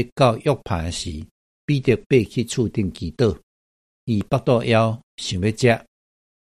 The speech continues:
人伫为伊准备食物的时，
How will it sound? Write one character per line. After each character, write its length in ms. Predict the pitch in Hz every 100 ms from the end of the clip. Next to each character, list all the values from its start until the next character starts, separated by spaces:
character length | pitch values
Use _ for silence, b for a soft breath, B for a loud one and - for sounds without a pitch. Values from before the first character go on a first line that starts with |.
| -
人 400 | 98 98 123 127 _
伫 180 | 170 -
为 160 | 113 101
伊 300 | 107 131 131
准 260 | - 139
备 180 | 127 104 80
食 200 | - 85
物 60 |
的 220 | 107 135 104
时， 360 | - 85 98